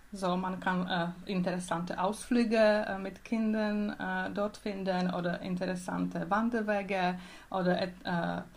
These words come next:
die, ähm, äh, ja, Sachen i-, über die Städte und Museen und so, was kann mit den Kindern, wenn,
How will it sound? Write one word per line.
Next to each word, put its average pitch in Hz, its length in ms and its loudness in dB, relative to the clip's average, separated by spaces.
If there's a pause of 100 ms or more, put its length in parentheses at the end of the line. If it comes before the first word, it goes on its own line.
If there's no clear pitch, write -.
(300)
die, 180 340 2
ähm, 180 440 0 (480)
äh, 190 260 -4
ja, 185 160 4
Sachen 190 340 0
i-, 208 260 -4
über 185 180 2
die 180 260 0
Städte 202 840 2
und 175 220 -2
Museen 190 760 4
und 175 260 0
so, 208 300 4
was 185 200 -2
kann 180 280 4
mit 180 200 2
den 180 180 2
Kindern, 185 600 2
wenn, 180 140 4